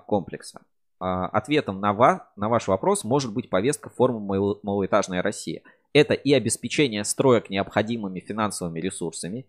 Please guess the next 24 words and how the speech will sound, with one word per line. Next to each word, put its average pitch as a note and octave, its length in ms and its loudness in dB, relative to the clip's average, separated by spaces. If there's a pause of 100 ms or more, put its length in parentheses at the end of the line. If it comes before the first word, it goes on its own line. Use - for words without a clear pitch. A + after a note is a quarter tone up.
(220)
и C3+ 80 -2
выстраивание C3+ 720 6
заинтересованной B2+ 840 0
взаимосвязи A2 640 0
бизнеса, G2 500 -4
власти, G2+ 420 2
инвесторов, E2+ 520 -6
представителей G#2 720 0
естественных G2 500 -4
монополий D#3+ 540 0 (200)
для A#2+ 200 4
достижения C#3 600 0
объемов G2+ 520 0
строительства F#2+ 580 -2
жилья, F#2+ 480 2
утвержденных A2 580 -2
в - 40 -18
национальном G2 520 -2
проекте. - 460 -2 (320)
Одной A2+ 340 4
из - 120 -2
непростых G#2+ 460 0
задач, G2 380 2
которая G2+ 580 2